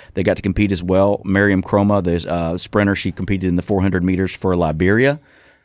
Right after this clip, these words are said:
I almost read the li-, she was a librarian sprinter for, <laughs> for, um, for Liberia. But no, yeah, that was, that was cool to not only see one Golden Eagle, but, but to see, see another one. Even if she's competing for another country,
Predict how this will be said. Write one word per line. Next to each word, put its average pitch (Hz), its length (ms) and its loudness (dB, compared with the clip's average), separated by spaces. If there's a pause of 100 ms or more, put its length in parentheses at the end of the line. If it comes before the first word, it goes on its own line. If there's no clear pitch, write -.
I - 60 -6
almost 101 260 0
read 90 140 0
the 87 80 0
li-, 87 260 0
she 104 140 -4
was 95 140 -4
a 82 400 -4
librarian 113 1000 0
sprinter 123 400 0
for, 95 440 0
<laughs> 147 1160 -4
for, 92 360 0
um, 87 320 2 (460)
for 104 140 0
Liberia. 95 480 2
But 107 120 2
no, 92 160 2
yeah, 85 300 0 (240)
that 117 300 0
was, 127 160 0
that 143 180 4
was 143 120 0
cool 147 240 2
to 120 120 4
not 117 260 2
only 131 140 4
see 123 140 2
one 117 220 4
Golden 104 260 2
Eagle, 104 320 2
but, 98 320 -2
but 104 200 -2
to 107 100 2
see, 117 380 2
see 131 200 2
another 117 300 4
one. 87 120 2
Even 143 240 2
if 180 80 0
she's 131 160 -2
competing 135 320 0
for 120 120 -2
another 110 200 2
country, 113 400 -2